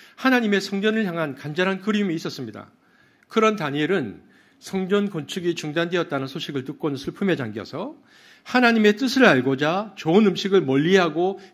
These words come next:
기도하고 있었던 것 같습니다. 그렇게 삼 주가 지났는데도 기도 응답이 없었습니다.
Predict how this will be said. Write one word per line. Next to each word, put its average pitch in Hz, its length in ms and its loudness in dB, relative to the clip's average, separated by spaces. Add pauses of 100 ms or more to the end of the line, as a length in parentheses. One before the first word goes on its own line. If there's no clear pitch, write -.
기도하고 170 440 0
있었던 170 340 -2
것 127 120 -4
같습니다. 113 480 -6 (140)
그렇게 202 500 2 (280)
삼 254 360 4
주가 302 280 12
지났는데도 175 720 0
기도 185 240 -2
응답이 123 520 -8
없었습니다. 107 600 -12